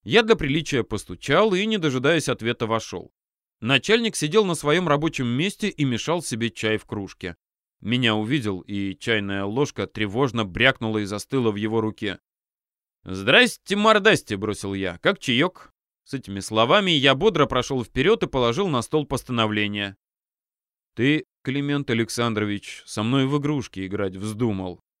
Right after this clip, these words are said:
уже более грозно проговорил я. "Не советую". Ну и вкратце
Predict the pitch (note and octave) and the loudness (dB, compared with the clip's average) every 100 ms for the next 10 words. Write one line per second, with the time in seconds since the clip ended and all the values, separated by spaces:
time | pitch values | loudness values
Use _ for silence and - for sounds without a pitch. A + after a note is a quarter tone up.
0 | - A2 A2 A2 A#2 B2 A#2+ B2 A#2 A#2 | -10 -4 -2 0 0 2 2 0 0 -2
1 | A2+ A#2+ A#2+ A#2+ A#2+ A#2 A2+ G#2+ G2+ _ | -4 -2 2 2 2 2 2 0 -2 _
2 | _ _ - G#2+ A#2+ D3+ - E3 D3 A2+ | _ _ -6 -2 2 2 2 -2 0 -2
3 | F#2 - F2 D#2 - _ _ _ _ _ | -6 -8 -10 -12 -20 _ _ _ _ _
4 | - D#3+ A#3 F3 F#3 G3+ F3 | -6 -2 0 2 2 4 4